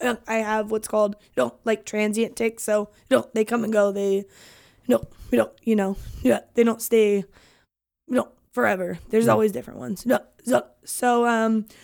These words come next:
Speaker 1: I know, I started blinking my eyes a lot, and my mom was like, "Oh my gosh, she need glasses. The teacher thought I needed glasses, whatever, whatever." No, so I got glasses, it went away. No, so, so I started clearing my throat.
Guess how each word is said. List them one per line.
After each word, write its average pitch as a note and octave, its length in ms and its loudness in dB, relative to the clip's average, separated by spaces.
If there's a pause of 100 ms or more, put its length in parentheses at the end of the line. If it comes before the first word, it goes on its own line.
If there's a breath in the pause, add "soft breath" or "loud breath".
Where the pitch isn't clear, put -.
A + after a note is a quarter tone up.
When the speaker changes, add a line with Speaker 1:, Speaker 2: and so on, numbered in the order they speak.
(840 soft breath)
Speaker 1:
I C4 120 4
know, C#4+ 240 4 (140)
I B3+ 480 4
started B3+ 360 6
blinking C4+ 360 4
my A3+ 300 6
eyes G3 180 2
a G#3 60 2
lot, G3+ 260 4
and G#3 100 2
my A3 80 6
mom B3 240 8
was A3 160 0
like, G#3 220 -4
"Oh A3+ 100 -2
my C4 120 2
gosh, C#4+ 260 -4
she A#3+ 180 2
need B3 200 4
glasses. B3 580 4
The A3 80 -4
teacher A#3+ 280 2
thought A#3+ 200 2
I A3+ 80 2
needed G#3+ 240 0
glasses, G3+ 580 -2
whatever, G#3 400 -2
whatever." F#3+ 640 -6
No, A#3 200 2 (220)
so A#3 560 2
I A3 80 4
got A3 240 4
glasses, G#3 380 -2
it G#3+ 100 -8
went F#3+ 160 -8
away. F#3 260 -8 (640)
No, B3 200 -4 (100)
so, C4 200 2 (120)
so A#3+ 140 -4
I A3+ 80 -2
started A#3 320 -2
clearing G#3 280 0
my G3 120 -2
throat. B3+ 520 2